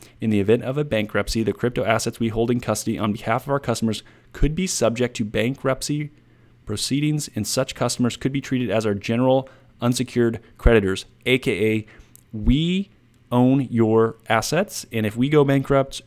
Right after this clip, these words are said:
or we're not around, um, that isn't actually your, your stuff. That isn't your money. Those aren't your assets." That should scare the hell out of you. So if you're gonna hold any amount of,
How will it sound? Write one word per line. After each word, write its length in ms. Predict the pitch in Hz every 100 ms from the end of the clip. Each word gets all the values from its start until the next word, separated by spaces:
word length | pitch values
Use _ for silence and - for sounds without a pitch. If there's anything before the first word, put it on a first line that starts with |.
| -
or 280 | 107 104
we're 140 | 104 120
not 160 | 135
around, 500 | 120 113 120 135 135 -
um, 400 | 113 104 101 104
that 240 | 110 120 143
isn't 240 | 135 127
actually 300 | 135 131 139
your, 420 | 131 127 127 123 -
your 120 | 120
stuff. 360 | - 139 113 -
That 120 | 117
isn't 160 | 127
your 140 | 127 131
money. 320 | 131 110 85 - -
Those 120 | 120
aren't 140 | 131 113
your 140 | 123
assets." 520 | 110 104 87 - - - - - - - - - _ _ _ _ _ _ _ _ _ _ _ _
That 160 | 160 -
should 120 | 175
scare 240 | - 120
the 100 | 113
hell 200 | 123 143
out 120 | 120
of 100 | 95
you. 180 | 82 82 - -
So 220 | - 113
if 60 |
you're 200 | 131 170
gonna 160 | 180 185
hold 260 | - 147 127
any 280 | 135 165
amount 340 | 131 117 120 113
of, 320 | 101 98 -